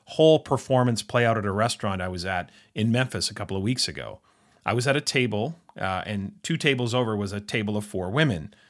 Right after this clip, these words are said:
Uh, now, again, there was a table in between us. Uh, but of course, when you're eating alone, like I do a lot when I'm on the road, you have nothing to do but people watch. So, public service announcement, by the way, when you think you're being discreet in a restaurant and you think no one notices what's going on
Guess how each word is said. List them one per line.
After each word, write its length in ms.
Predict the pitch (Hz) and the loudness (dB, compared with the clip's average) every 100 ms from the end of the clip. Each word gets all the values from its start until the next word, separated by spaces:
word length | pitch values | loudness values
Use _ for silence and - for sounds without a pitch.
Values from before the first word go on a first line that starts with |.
| _ _ - | _ _ -6
Uh, 280 | 90 82 85 - | -4 -4 -6 -6
now, 180 | 120 110 | -4 0
again, 200 | 139 113 | 0 0
there 60 | |
was 100 | 110 | -2
a 60 | 120 | -2
table 300 | 151 143 139 | 0 0 0
in 140 | 123 | 0
between 480 | 117 104 - 175 127 | -2 -2 0 2 2
us. 380 | 76 101 - - _ - _ | 0 -4 -6 -10 _ -20 _
Uh, 260 | 90 90 87 | -2 -2 -2
but 160 | 82 139 | -2 -2
of 80 | |
course, 220 | - 180 175 | 2 2 4
when 100 | 160 | 0
you're 120 | 156 | 2
eating 260 | 170 180 | 0 2
alone, 340 | 131 135 135 107 | 4 4 4 2
like 200 | 110 117 | 0 2
I 120 | 127 | 2
do 180 | 123 104 | 2 0
a 40 | |
lot 240 | 98 95 90 | 0 -2 -4
when 100 | 98 | -4
I'm 120 | 98 | -4
on 120 | 87 | -4
the 80 | 90 | 0
road, 380 | 143 123 85 - _ _ | 2 2 0 -6 _ _
you 200 | 139 202 | 4 6
have 180 | 247 151 | 6 4
nothing 300 | 135 135 127 | 2 0 0
to 80 | 104 | -2
do 180 | 117 101 | -2 -2
but 160 | 90 | -4
people 300 | - 113 95 | -6 -6 -6
watch. 320 | 73 - - - | -8 -10 -8 0
So, 300 | 147 135 120 - _ - | 4 4 0 -10 _ 0
public 260 | 156 220 | 4 4
service 340 | - 165 143 120 | 4 2 2 0
announcement, 560 | 113 120 131 165 165 | 0 0 0 -2 0
by 160 | 143 147 | 2 4
the 80 | 147 | 4
way, 320 | 143 147 165 _ _ _ _ _ | 2 0 -2 _ _ _ _ _
when 240 | 147 151 156 | 4 6 8
you 100 | 233 | 6
think 320 | - 185 180 | 4 2 2
you're 120 | 156 | 0
being 260 | 127 135 123 | 2 2 0
discreet 460 | 113 - 123 135 120 | -2 -2 -2 -2 -2
in 80 | |
a 60 | 104 | -4
restaurant 500 | 95 107 - 135 143 107 | -2 -2 -2 -2 -2 -2
and 120 | 123 | 0
you 120 | 143 | 0
think 280 | - 147 110 | 0 -4 -2
no 160 | 113 | -2
one 220 | 117 110 95 | 0 0 0
notices 420 | 110 117 131 110 | -2 -2 -4 -2
what's 200 | 117 - | -2 -2
going 260 | 117 107 | -2 -2
on 340 | 95 98 151 | -2 -2 -4